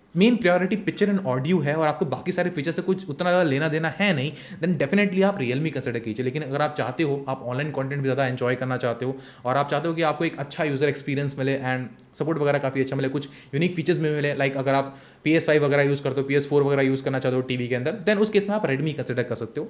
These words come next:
Totally आपके ऊपर डिपेंड करता है। इसके बाद यहाँ पर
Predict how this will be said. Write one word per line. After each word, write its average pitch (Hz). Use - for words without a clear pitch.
Totally 151
आपके 123
ऊपर 117
डिपेंड 101
करता -
है। -
इसके 220
बाद 175
यहाँ 160
पर 196